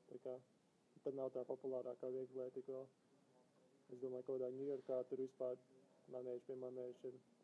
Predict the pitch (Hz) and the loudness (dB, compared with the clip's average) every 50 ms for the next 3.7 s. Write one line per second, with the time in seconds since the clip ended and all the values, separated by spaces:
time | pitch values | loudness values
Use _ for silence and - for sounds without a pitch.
0 | - - 135 131 - - 139 - - 147 160 160 139 131 127 131 123 131 127 - | -20 -12 -12 -6 -4 -4 0 4 4 4 4 4 2 2 0 0 -2 -4 -4 -2
1 | - 135 127 131 131 127 127 127 127 120 135 131 127 127 123 120 - - - - | -2 -2 0 0 -2 -2 0 0 0 2 4 4 4 4 2 0 -4 -14 -6 0
2 | 131 131 135 - - - 135 127 131 131 127 123 123 123 - 135 135 - 147 131 | 0 0 0 0 0 0 0 2 4 2 2 0 -2 -4 -2 -2 0 2 2 0
3 | 123 - 131 139 156 147 - - - 151 151 151 143 135 | 2 0 0 -2 -2 -6 -6 0 2 2 4 4 4 2